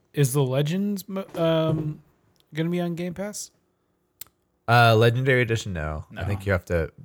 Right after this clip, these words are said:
Speaker 2: it, it usually takes, like, a little while for it to be part of, like, the E A
Speaker 1: Gotcha.
Speaker 2: Play part of
Speaker 1: Okay.
Speaker 2: Game Pass.
Speaker 1: Gotcha.
Speaker 2: Okay.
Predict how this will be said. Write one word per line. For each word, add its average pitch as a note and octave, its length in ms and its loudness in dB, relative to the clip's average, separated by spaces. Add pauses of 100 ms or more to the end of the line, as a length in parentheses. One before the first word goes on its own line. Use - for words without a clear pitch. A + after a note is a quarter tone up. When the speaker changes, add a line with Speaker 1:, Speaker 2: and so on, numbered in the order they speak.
(100)
Speaker 2:
it, C#3+ 200 2
it D#3 140 4
usually E3+ 340 2
takes, A#2+ 400 2
like, F#2 380 0 (1000)
a G#2+ 60 0
little G#2+ 280 4
while F#2 340 4
for - 200 -4
it D#2 100 -4
to F#2+ 60 -10
be F2+ 180 -4
part F2+ 240 -2
of, D#2+ 60 -2
like, D#2+ 180 -4
the E2+ 120 -6
E E2+ 220 -2
A D#2 520 -2 (460)
Speaker 1:
Gotcha. G#2 160 -6
Speaker 2:
Play F#2+ 300 0
part D#2 460 -6
of D#2 320 -8
Speaker 1:
Okay. A#2 180 -8
Speaker 2:
Game E2 80 -10
Pass. F#2 260 -10
Speaker 1:
Gotcha. G#2+ 360 -16 (1040)
Speaker 2:
Okay. E3 260 6